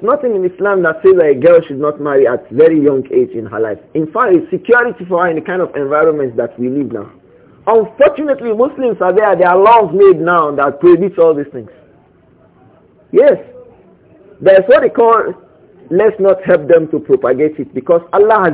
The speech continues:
disgraced those laws by it not being popular. From the disgrace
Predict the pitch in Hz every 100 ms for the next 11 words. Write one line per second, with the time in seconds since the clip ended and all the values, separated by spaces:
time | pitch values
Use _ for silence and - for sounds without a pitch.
0 | 117 165 117 135 240 240 156 208 202 170
1 | 165 139 143 147 _ _ - 160 160 156
2 | 175 185 185 170 170 156 - 180 - _
3 | _ _ _ _ _ _ _ _ 185 185
4 | 180 180 196 156 139 262 466